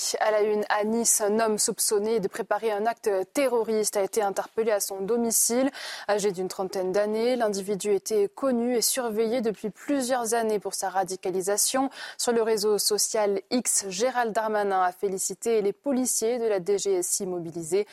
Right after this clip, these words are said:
Chaque jour, ces femmes et ces hommes de l'ombre du ministère de l'Intérieur agissent pour notre sécurité,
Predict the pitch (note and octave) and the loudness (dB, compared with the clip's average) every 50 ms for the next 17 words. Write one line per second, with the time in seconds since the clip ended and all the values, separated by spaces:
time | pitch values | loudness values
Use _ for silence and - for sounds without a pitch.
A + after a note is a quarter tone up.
0 | - - - - - - - A3+ G3+ F#3+ F#3+ E3 - G3+ G#3 A3 A#3 - - - | -14 -20 -20 -20 -8 -2 -2 -2 -2 -2 -6 -6 -4 -2 0 0 0 0 -2 -2
1 | - G3 F#3 - - - G#3+ G3+ G3 F#3+ F3+ F3+ F3 F#3 F#3 - - - F#3+ F#3 | 0 -2 -2 -2 -2 0 0 0 0 -2 -4 -4 -4 -4 -4 -4 -2 -2 -2 -2
2 | F3+ E3+ E3+ - - A#3 A#3+ A#3 A3 G#3+ C#3+ F#3+ F3+ G3 F#3+ F#3+ F#3+ G3+ C4 C#4 | -2 -4 -4 -2 -2 0 0 0 0 -2 -2 -2 0 2 2 2 2 2 2 2
3 | C#4 B3+ A3+ - A3 F#3+ F3 G3 G3 G#3+ G#3+ G#3+ G#3 - A3+ G#3 F#3+ F#3 G3 G3 | 2 0 0 -2 -6 -8 -6 -4 -2 -2 -2 -2 -2 0 0 0 0 0 0 0
4 | G3 F#3+ - F#3+ F#3+ G3 A3+ A3+ G#3+ G3 F#3+ - - - C4+ C4 A3 B3+ C4 A#3+ | 0 0 0 -2 0 0 2 2 0 0 -2 -2 -2 -2 -2 -2 -2 -2 -2 -2
5 | - - - A3 G#3+ G#3 G3 - - F#3+ - - G3 - - G#3 A3 G#3+ - - | -2 -4 -4 -4 -2 -2 -4 -4 -6 -6 -4 -4 -6 -6 -4 -4 -4 -4 0 0
6 | C4 C#4 | 0 0